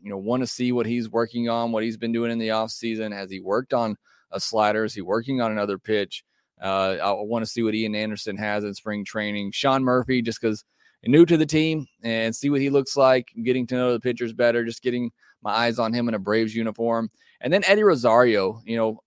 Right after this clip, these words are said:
a lost season for him last year. Wanna see him bounce back, have a good season. I think it's really big for the Braves that he does, and not even a big season, but just to be an average player in left field or in the D H spot, wherever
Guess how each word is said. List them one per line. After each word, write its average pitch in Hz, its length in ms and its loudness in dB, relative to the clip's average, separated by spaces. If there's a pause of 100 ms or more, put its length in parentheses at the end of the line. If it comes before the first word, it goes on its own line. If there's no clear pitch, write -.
a 139 80 -2
lost 175 340 2
season 120 380 -2
for 113 120 -2
him 117 300 -2
last 113 460 -2
year. 117 320 -2 (380)
Wanna 151 300 0
see 139 220 -4
him 123 140 -4
bounce 117 260 -2
back, 110 300 0
have 131 180 -2
a 127 60 -6
good 117 160 -2
season. 113 360 -4
I 107 80 -4
think 113 200 -4
it's - 160 -10 (300)
really 143 360 4
big 127 300 2
for 117 80 -4
the 110 80 -2
Braves 113 340 2
that 113 120 -6
he 110 120 -8
does, 107 440 2
and 139 80 -6
not 170 160 0
even 233 180 -2
a 143 40 -2
big 120 320 -4
season, 107 440 -6
but 107 100 -6
just 123 160 -8
to 147 80 -18
be 165 140 -2
an 139 100 -4 (160)
average 117 460 0
player 107 420 0 (480)
in 117 220 -2
left 107 260 -2
field 117 380 0
or 101 80 -2
in 110 80 -6
the 107 60 -6
D 104 180 -6
H 104 160 -6
spot, 107 360 -2
wherever 104 420 -2